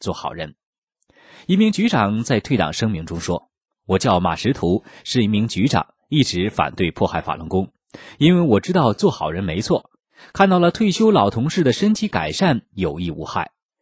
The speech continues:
这个中共做了很多伤天害理的事，我也是逐渐得知的，我们确实都被欺骗了。我这一代有些人没做坏事，但天意难违，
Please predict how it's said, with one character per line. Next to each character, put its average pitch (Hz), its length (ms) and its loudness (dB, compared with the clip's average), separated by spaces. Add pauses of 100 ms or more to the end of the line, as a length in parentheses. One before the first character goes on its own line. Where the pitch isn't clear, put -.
(100)
这 110 160 2
个 92 120 2
中 160 200 0
共 180 240 4 (120)
做 107 120 2
了 87 120 4
很 80 200 -10
多 90 240 -4
伤 90 220 -4
天 87 180 -6
害 95 220 -6
理 78 80 -10
的 - 100 -18
事， - 240 -8 (440)
我 131 180 4
也 156 140 4
是 107 160 -4
逐 90 180 -6
渐 117 160 -2
得 82 160 -6
知 82 160 -10
的， - 160 -8 (400)
我 120 100 2
们 147 120 2
确 208 200 2
实 92 320 -2
都 85 140 -2
被 80 140 -8
欺 80 200 -8
骗 78 220 -8
了。 - 180 -18 (440)
我 104 180 4
这 180 160 4
一 104 140 2
代 90 300 -2
有 82 200 -4
些 95 140 -2
人 85 160 -2
没 85 260 -6
做 98 160 -2
坏 82 220 0
事， - 200 -8 (300)
但 98 220 0
天 156 260 0
意 131 140 0
难 80 180 -4
违， 76 220 -10